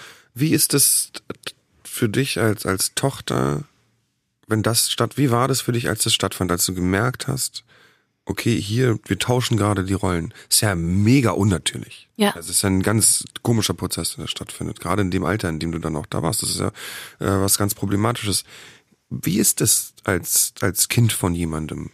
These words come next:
Speaker 1: wenn das passiert? Wie, wie ändert sich die Sicht auf deine, ja, deine Bezugsperson, deine, deine, wie, wie war das?
Speaker 2: Ähm.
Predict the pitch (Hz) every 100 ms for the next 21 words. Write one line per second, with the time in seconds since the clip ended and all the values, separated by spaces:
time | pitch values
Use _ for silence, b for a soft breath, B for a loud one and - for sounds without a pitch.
0 | _ 85 85 - - 104 - 80 - -
1 | 113 131 143 151 B B - 131 139 151
2 | 151 135 117 120 104 147 - - - -
3 | _ _ - 117 127 - - - - 117
4 | 113 117 117 113 - - _ - 127 87
5 | 90 82 - - - 82 80 80 82 -
6 | 87 - - - _ _ - - - -
7 | - - - 123 131 - - - - _
8 | B B B B B 226 196 202 208